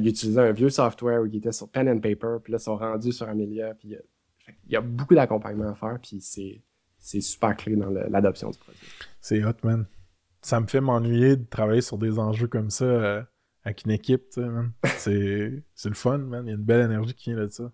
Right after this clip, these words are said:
Speaker 1: Ben, on, on recrute en ce moment,
Speaker 2: <laughs>
Speaker 1: si ça te tente, euh.
Speaker 2: All right, fuck this podcast. Euh, <laughs>
Speaker 1: <laughs>
Speaker 2: qu'est-ce que, ben, justement, tu sais, il y a beaucoup, je pense, ou souvent du product marketing qui va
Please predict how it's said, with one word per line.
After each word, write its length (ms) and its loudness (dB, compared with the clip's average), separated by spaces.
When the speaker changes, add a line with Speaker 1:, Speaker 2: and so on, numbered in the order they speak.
Speaker 1:
Ben, 140 6
on, 360 6
on 40 6
recrute 400 6
en 100 6
ce 120 6
moment, 260 -2
Speaker 2:
<laughs> 60 -20
Speaker 1:
si 80 -16
ça 100 -6
te 80 -14
tente, 200 -8
euh. 260 -14
Speaker 2:
All 180 4
right, 220 8
fuck 160 0
this 180 4
podcast. 540 0
Euh, 540 8
<laughs> 280 8
Speaker 1:
<laughs> 400 -2
Speaker 2:
qu'est-ce 260 6
que, 120 -10
ben, 180 4
justement, 460 2
tu 80 -8
sais, 320 2
il 100 -4
y 60 6
a 160 6
beaucoup, 720 0
je 100 -8
pense, 440 -2
ou 80 -4
souvent 440 0
du 100 -4
product 300 2
marketing 400 -2
qui 120 -12
va 180 4